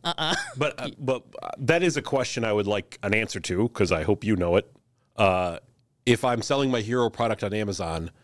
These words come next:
Speaker 2: and I wanna get people to my actual Shopify store, how do I do that?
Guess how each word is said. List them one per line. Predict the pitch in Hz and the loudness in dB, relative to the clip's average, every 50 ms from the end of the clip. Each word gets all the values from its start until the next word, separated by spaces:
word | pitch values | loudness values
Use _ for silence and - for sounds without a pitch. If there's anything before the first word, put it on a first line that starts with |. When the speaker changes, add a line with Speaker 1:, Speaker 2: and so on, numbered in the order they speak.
| _ _ _ _ _ _ - | _ _ _ _ _ _ 0
Speaker 2:
and | 110 107 | 2 4
I | 104 98 | 4 4
wanna | 98 98 104 107 107 104 | 2 0 -2 -2 -2 -2
get | 92 90 95 107 104 - _ | -4 -2 -2 -2 -2 -4 _
people | - - 117 107 - 104 95 92 - | -2 2 2 4 4 4 2 2 0
to | - - - 107 101 92 | 0 2 4 4 4 4
my | 92 95 101 101 95 98 | 2 2 2 4 4 4
actual | 98 95 - - - 98 90 87 85 | 2 2 0 0 0 0 0 0 -2
Shopify | - - - 120 123 - 110 - - 92 85 85 | 0 2 2 2 0 0 -6 -8 -6 -6 -4 -4
store, | - - 95 82 80 80 80 78 - _ _ _ _ - | -4 -4 -4 -4 -4 -6 -6 -8 -12 _ _ _ _ -2
how | - 120 110 | 0 0 2
do | 107 101 | 2 0
I | 92 | -2
do | 82 101 95 | -4 -6 -8
that? | 78 71 - _ - | -8 -10 -16 _ -20